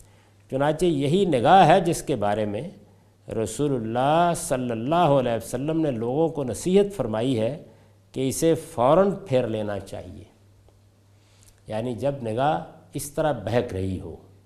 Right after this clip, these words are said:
جب اس طرح آلودہ ہو رہی ہو، جب باطن میں غلط خیالات پیدا ہونا شروع ہو جائیں،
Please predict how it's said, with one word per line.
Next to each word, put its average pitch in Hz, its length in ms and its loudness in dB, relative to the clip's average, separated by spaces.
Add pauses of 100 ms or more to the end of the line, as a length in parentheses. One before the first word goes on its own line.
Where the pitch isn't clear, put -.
(720)
جب 113 200 -8
اس - 200 -10
طرح 151 220 -2
آلودہ 123 480 -2
ہو 104 260 0
رہی 104 260 -4
ہو، 82 180 -12 (920)
جب 110 160 -6 (120)
باطن 135 360 0
میں 165 280 2
غلط 147 240 -2
خیالات 120 520 -4
پیدا 113 240 -4
ہونا 101 240 -6
شروع 90 260 -10
ہو 90 100 -8
جائیں، 85 260 -10